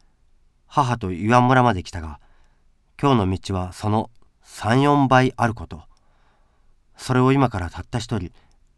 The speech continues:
歩いて帰らなければならないこと。そういうことが、ひとときに分かったのである。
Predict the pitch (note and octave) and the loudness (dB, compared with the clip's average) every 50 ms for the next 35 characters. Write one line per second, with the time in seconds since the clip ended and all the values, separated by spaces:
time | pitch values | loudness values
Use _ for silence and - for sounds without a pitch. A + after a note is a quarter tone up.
0 | _ _ _ _ _ _ - G2+ G#2 A#2 C3+ F3 D#3+ - A#2+ G#2+ - - G#2+ A2 | _ _ _ _ _ _ -6 -2 -2 0 0 0 0 0 -4 -4 -2 -2 0 0
1 | A2 A2+ A2+ A2 G#2+ - - F2 F2 D#2+ E2 D#2+ D#2+ E2 F2 G2 G2+ F#2 D#2+ - | 2 2 2 0 -2 -4 -6 -8 -8 -6 -8 -8 -8 -6 -6 -6 -6 -6 -8 -10
2 | - D#2 - - - - _ _ _ _ _ _ _ _ _ _ _ _ _ _ | -14 -18 -20 -20 -20 -20 _ _ _ _ _ _ _ _ _ _ _ _ _ _
3 | _ _ _ _ _ _ _ _ _ _ _ _ _ _ - - - C3 C#3+ C#3+ | _ _ _ _ _ _ _ _ _ _ _ _ _ _ -10 -2 0 2 4 4
4 | C#3+ C#3 C3 C3+ C3 B2+ C3+ G#2+ F#2+ D#2+ - - _ _ _ _ _ _ _ _ | 4 2 2 0 -2 -2 -2 -4 -4 -6 -10 -16 _ _ _ _ _ _ _ _
5 | _ _ _ _ _ _ _ _ _ _ - - - - D#3 C3+ C#3 A#2+ - - | _ _ _ _ _ _ _ _ _ _ -20 -12 -6 -6 -4 -2 -2 -4 -4 -8
6 | - F2 D#2+ D#2 D#2 E2 - - A2 A#2 - - F#2 E2 D#2 D2+ D#2 D2 D2 D#2+ | -10 -10 -8 -8 -10 -10 -8 -8 -10 -8 -8 -8 -8 -8 -8 -8 -12 -14 -14 -18
7 | - | -20